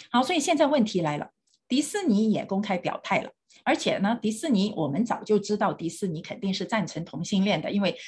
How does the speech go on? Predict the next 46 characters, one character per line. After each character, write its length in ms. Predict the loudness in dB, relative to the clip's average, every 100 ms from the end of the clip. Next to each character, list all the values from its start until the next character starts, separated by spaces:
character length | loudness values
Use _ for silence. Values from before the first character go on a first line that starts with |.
| -16 -18 2
在 140 | 2
之 160 | 2 0
前 180 | 0
他 140 | 2 2
们 160 | 4
的 60 | 6
那 100 | 6
个 100 | 4
《冰 220 | 4 4
雪 200 | 4 -2
奇 260 | -4 -2 2
缘》 220 | 2 2
的， 240 | 4 4 4
呃， 320 | 0 0 -2
下 240 | -2 -2
一 120 | -2 -4
集， 380 | -6 -6 -6 -6 -14 -12
呃， 180 | -4 -4
都 200 | 2 4
要 240 | 6 4 4 0 -10 -20 _
让 280 | 2 2
里 60 | 2
面 160 | 2 0
的 60 |
公 260 | 4 4 4
主 180 | 0 -2
搞 220 | -4 -4
同 200 | -6 -4
性 200 | 0 0
恋， 200 | 0 -2
可 100 | -8
是 120 | -6
后 160 | -2 0
来 140 | 0
这 140 | -2 -6
个 80 |
反 180 | -6 -6
对 120 | -2 0
声 160 | 0
音 140 | 0 -2
实 120 | -2
在 160 | -2 -2
太 200 | -2 -2
大 240 | 0 -2
了， 120 | -2
就， 260 | -8 -10 -10